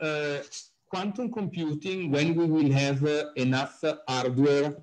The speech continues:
enough, uh, qubits, uh, in hardware, for sure will be absolutely useful, uh, to devise, uh, more complex, uh, cryptographic, uh, uh, approaches,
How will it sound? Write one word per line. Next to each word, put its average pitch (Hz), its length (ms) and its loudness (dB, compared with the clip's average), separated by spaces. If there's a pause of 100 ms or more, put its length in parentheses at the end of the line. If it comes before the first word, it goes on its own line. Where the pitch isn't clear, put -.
enough, 131 380 -2
uh, 151 160 2 (1080)
qubits, 160 580 4
uh, 156 280 6
in 131 140 4
hardware, 147 800 4 (320)
for 151 240 4
sure 190 520 6
will 160 280 8
be 151 360 2 (200)
absolutely 160 640 4
useful, 123 760 4 (460)
uh, 139 320 2
to 143 180 0
devise, 143 720 4
uh, 156 400 4
more 147 480 6
complex, 147 720 2
uh, 143 180 4
cryptographic, 127 920 -2 (120)
uh, 120 200 2 (600)
uh, 120 320 0
approaches, 120 880 0